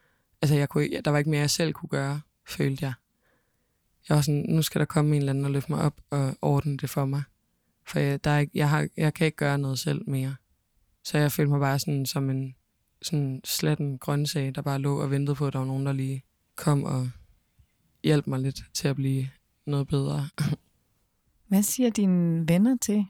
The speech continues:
Speaker 2: da du lige pludselig ligger derhjemme i sengen i ti måneder?
Speaker 1: Jeg har sådan en lille venindegruppe fra efterskolen, som ligesom har været med hele vejen igennem,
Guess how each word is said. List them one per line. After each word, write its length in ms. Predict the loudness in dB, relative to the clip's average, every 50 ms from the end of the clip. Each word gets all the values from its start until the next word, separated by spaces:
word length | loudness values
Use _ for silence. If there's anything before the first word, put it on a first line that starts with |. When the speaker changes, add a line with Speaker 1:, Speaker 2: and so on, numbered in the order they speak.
| -6 _ _ _
Speaker 2:
da 100 | -4 0
du 120 | 0 0 2
lige 160 | 2 0 0
pludselig 540 | 0 0 -2 -2 -2 -4 -4 -4 -4 -4 -6 _ _ _ _ _ _ _ _ -4
ligger 240 | -2 0 0 0
derhjemme 540 | 0 2 0 0 0 0 0 0 0 0 -2
i 140 | -2 -4 -6 _ _ _ _ _ _ _ _ _ _ _ -10
sengen 380 | -4 -2 0 0 0 0 -2
i 100 | -4 -4
ti 200 | -6 -4 -4 -4
måneder? 380 | -2 -2 -2 -2 -2 -4 -4 -8 -10 _ _ _ _ _ _ _ _ _ _ _ _
Speaker 1:
Jeg 80 | 2 4
har 160 | 4 4 4
sådan 240 | 2 0 0 0 2
en 120 | 2 2
lille 360 | 2 2 2 2 2 2 0 -2 -6 -14 _ _ _ _ _ _ _ _ _
venindegruppe 760 | 0 2 4 4 4 4 4 2 2 0 0 0 0 0 -2
fra 340 | -2 -2 -2 0 0 0 -2 -6 -12 -20 -20 _ _ _ _ _
efterskolen, 800 | 0 0 2 0 -2 -4 -2 0 0 0 0 0 -2 -4 -8 -10 -14 -20 _ _ _ _ _ _ _ _
som 240 | -4 0 2 4 4
ligesom 240 | 4 4 2 2 2
har 100 | 2 2
været 180 | 2 2 2
med 260 | 2 2 2 0 0 -2 -6 -6
hele 300 | -2 0 2 2 2 2
vejen 200 | 0 0 -2 -4
igennem, 380 | -4 -2 0 0 0 -2 -4